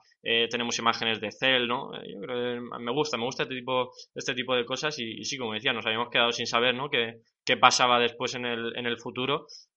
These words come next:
y, y bueno, pues nos han, nos han dado una pildorita más de, de lo que, de lo que pasa. Y antes de que, de que continúes, eh, quería destacar, ¿no? Que lo hemos hablado un poquito antes fuera de micros, eh, el gesto que hace Vegeta con,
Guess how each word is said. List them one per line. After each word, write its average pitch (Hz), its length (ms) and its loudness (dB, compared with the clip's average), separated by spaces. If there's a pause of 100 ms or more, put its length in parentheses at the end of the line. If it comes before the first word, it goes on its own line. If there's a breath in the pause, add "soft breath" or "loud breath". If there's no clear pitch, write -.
y, 110 800 0
y - 20 -8
bueno, 113 180 -6
pues 110 140 -6
nos 104 160 -8
han, 117 220 -4
nos 120 140 -4
han 123 80 2
dado 127 140 6
una 120 180 2
pildorita 117 460 0
más 117 220 2
de, 110 260 -2
de 113 100 -4
lo 107 140 -4
que, 107 500 -2
de 110 120 -4
lo 107 100 -4
que 110 100 -2
pasa. 123 300 0 (200 soft breath)
Y 131 100 4
antes 160 240 2
de 170 120 0
que, 165 300 4
de 147 100 2
que 143 100 0
continúes, 147 680 0
eh, 117 200 4
quería 123 200 6
destacar, 131 480 6
¿no? 123 120 0
Que 127 100 0
lo 110 60 2
hemos 117 160 -2
hablado 113 240 2
un 113 60 -10
poquito 113 240 -4
antes 117 240 -2
fuera 113 180 2
de 110 80 2
micros, 120 360 -2 (440)
eh, 113 720 4
el 113 120 0
gesto 143 340 2
que 139 80 10
hace 135 340 4
Vegeta 127 460 2
con, 110 580 0